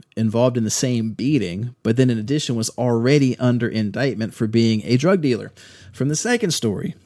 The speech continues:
it says, quote, "Ruben McCausland, the Patterson police officer accused by the F B I of dealing drugs, was also involved in the alleged hospital assault on a suicidal patient that resulted in the arrest of another city cop.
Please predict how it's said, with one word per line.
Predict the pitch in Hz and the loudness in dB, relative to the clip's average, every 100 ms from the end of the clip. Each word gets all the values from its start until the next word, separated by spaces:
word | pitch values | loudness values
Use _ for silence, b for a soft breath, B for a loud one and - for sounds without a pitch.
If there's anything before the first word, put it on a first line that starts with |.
| - | -12
it | 98 | -8
says, | - 98 95 - | -4 -4 -4 -4
quote, | 110 165 196 - | 2 2 2 -2
"Ruben | 120 233 220 143 | 0 2 2 0
McCausland, | 113 - 233 190 107 - - - | -2 -6 -2 -2 -2 -8 -16 -14
the | 87 104 | -10 -4
Patterson | 131 131 127 117 110 | 0 0 0 -2 -2
police | 107 139 - | 0 0 2
officer | 120 120 - 113 | 0 0 -2 -4
accused | 104 - 151 143 131 | -4 -2 0 0 0
by | 117 113 | -2 0
the | 104 | 0
F | 117 - | -2 -4
B | 107 113 | -4 -4
I | 135 123 | -2 -4
of | 104 | -4
dealing | 120 127 107 | -2 -2 -2
drugs, | 107 107 151 98 98 - B B - | -4 -4 -4 -4 -6 -12 B B -6
was | 117 120 | -2 0
also | 170 240 165 | 0 2 2
involved | 123 107 92 95 131 117 | 2 2 0 0 0 0
in | |
the | 113 | -2
alleged | 107 120 117 - | 0 -2 -2 -6
hospital | - 147 - 135 120 | -4 -4 -4 -6 -6
assault | - - 196 175 160 | -4 -2 2 2 2
on | 131 | 2
a | 127 | 0
suicidal | - 123 120 113 117 117 | -2 -2 -2 -2 -2 -4
patient | - 208 - 92 - | -2 -2 -2 -4 -6
that | 92 | -8
resulted | 104 117 131 135 | -4 -2 0 0
in | 127 | -2
the | 135 | -2
arrest | 107 92 - - | -2 -4 -6 -6
of | 123 | -2
another | 165 180 214 190 | 0 0 0 0
city | - 110 98 | 0 0 -2
cop. | - 92 | -6 -8